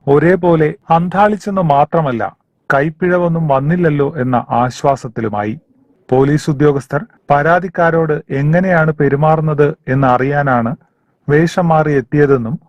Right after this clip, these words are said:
വളരെ മാന്യമായിരുന്നു എല്ലാവരുടെയും പെരുമാറ്റമെന്നും എ എസ് പി എം ഹേമലത ഐ പി എസ് പറഞ്ഞു.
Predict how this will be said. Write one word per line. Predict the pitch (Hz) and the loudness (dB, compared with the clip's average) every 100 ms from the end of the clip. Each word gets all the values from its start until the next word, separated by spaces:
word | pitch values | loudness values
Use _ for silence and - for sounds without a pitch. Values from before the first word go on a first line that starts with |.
| _ - | _ -2
വളരെ | 160 165 185 196 | 2 2 2 0
മാന്യമായിരുന്നു | 160 151 170 185 160 156 151 147 - | 0 0 0 0 0 0 -2 -6 -4
എല്ലാവരുടെയും | 131 139 147 147 139 139 131 120 | -2 2 0 0 -2 -4 -4 -4
പെരുമാറ്റമെന്നും | 123 120 135 131 123 110 104 _ 131 | -4 0 0 -2 -4 -6 -8 _ 0
എ | |
എസ് | 135 139 135 - | 2 2 -2 -4
പി | 139 | -2
എം | 139 135 160 | 0 0 0
ഹേമലത | 123 131 127 127 123 | 0 -2 0 0 0
ഐ | 120 117 113 | 0 -2 -4
പി | 113 | -4
എസ് | 110 - 110 | -4 -4 -4
പറഞ്ഞു. | 104 104 | -2 -4